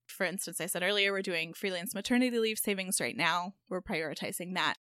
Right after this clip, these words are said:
But mostly it's automated in that it's already scheduled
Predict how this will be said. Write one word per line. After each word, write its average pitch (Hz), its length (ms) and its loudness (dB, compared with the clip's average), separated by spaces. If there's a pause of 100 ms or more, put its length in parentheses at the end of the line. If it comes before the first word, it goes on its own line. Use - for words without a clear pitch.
(380)
But 208 180 8
mostly 240 560 8
it's 202 220 0
automated 170 640 2
in 196 160 0
that 151 300 0 (180)
it's - 140 -2 (100)
already 185 360 4
scheduled 247 680 2